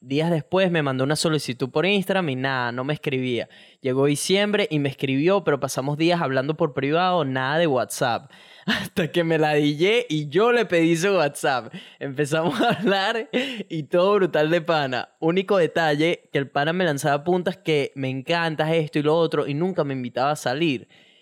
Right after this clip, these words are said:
Mega importante para mí. Él pretendía que si una relación a distancia, estando en <laughs> Caracas los dos, una vaina así. O sea, como que el bicho le hablaba, pero no le decían pa' verse. Una,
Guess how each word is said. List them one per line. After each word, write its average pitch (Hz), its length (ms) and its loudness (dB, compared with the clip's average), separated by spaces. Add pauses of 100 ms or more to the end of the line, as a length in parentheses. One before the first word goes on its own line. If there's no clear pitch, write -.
(120)
Mega 147 300 0
importante 139 560 -2
para 143 240 0
mí. 160 380 0
Él 135 180 -2
pretendía 156 560 0
que 147 80 -2
si 143 160 -8
una 160 220 -2
relación 156 500 -2
a 170 60 0
distancia, 170 680 -2 (300)
estando 139 420 -2
en 160 120 0
<laughs> - 20 -2
Caracas 170 680 -2
los 151 220 2
dos, 143 240 2
una 151 160 -2
vaina 165 300 0
así. 139 360 -10
O - 380 -12
sea, 180 140 0
como 175 180 -2
que 165 80 0
el 175 60 0
bicho 185 200 0
le 220 80 0
hablaba, 233 460 0
pero 202 160 2
no 196 100 2
le 240 100 2
decían 202 300 -2
pa' 175 200 0
verse. 226 400 2
Una, 202 140 -2